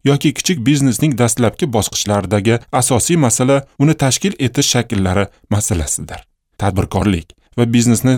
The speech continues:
tashkil etish shakllari turli xil adabiyotlarda turlicha nom bilan ataladi. Amaliyotda tadbirkorlik yuqorida ko'rsatilgan mulk shakllari asosida quyidagi turlarda tashkil etiladi. Yakka xo'jalik, o'rtoqlik uyushmasi,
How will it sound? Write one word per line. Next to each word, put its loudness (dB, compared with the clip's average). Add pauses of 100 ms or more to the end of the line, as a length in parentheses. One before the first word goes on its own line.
(160)
tashkil 0
etish 0
shakllari 0 (100)
turli 2
xil 0
adabiyotlarda 2
turlicha -2
nom 2
bilan 0
ataladi. -8 (340)
Amaliyotda 2 (200)
tadbirkorlik 0
yuqorida 0
ko'rsatilgan 0 (140)
mulk 2
shakllari 0
asosida 0 (100)
quyidagi 0
turlarda 0
tashkil -4
etiladi. -12 (460)
Yakka 0
xo'jalik, 0 (220)
o'rtoqlik 0
uyushmasi, 0